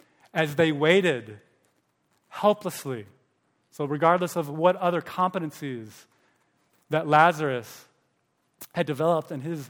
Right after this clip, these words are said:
life to that point, uh, no matter, no matter the greatness of the relationships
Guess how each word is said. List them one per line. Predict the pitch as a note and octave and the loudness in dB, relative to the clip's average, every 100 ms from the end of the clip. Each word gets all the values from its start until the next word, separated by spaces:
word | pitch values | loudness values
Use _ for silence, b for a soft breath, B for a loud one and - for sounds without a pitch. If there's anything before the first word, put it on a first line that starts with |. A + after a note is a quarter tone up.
| - | -2
life | D#3 D#3 | 0 0
to | - | -2
that | C#3 C#3 | -6 -6
point, | D#3+ D3 C#3+ b b b b _ _ _ _ _ _ | -6 -6 -8 b b b b _ _ _ _ _ _
uh, | D3+ D#3 | -4 -2
no | E3 | 2
matter, | E3+ E3 C#3 - - | 2 2 -2 -8 -4
no | E3+ | 0
matter | F3+ F3+ | 2 2
the | D3 | -2
greatness | C3+ E3 G3+ F3+ D3+ | 0 2 2 0 -4
of | G3 E3+ C#3 | -6 -6 -6
the | |
relationships | C3 C#3 D3 E3+ E3+ - C3 - - | -6 0 0 -2 -6 -10 -10 -10 -18